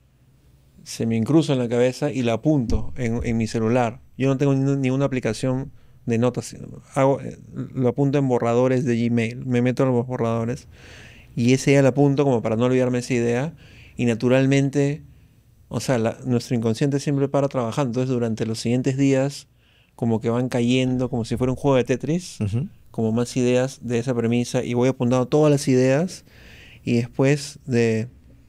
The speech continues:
Speaker 1: dos semanas o tres semanas, tengo suficiente información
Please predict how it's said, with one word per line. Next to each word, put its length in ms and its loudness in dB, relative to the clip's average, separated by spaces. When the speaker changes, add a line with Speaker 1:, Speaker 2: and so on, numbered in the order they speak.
Speaker 1:
dos 200 0
semanas 460 0
o 60 -6
tres 160 -4
semanas, 580 -2
tengo 280 0
suficiente 480 -4
información 840 -2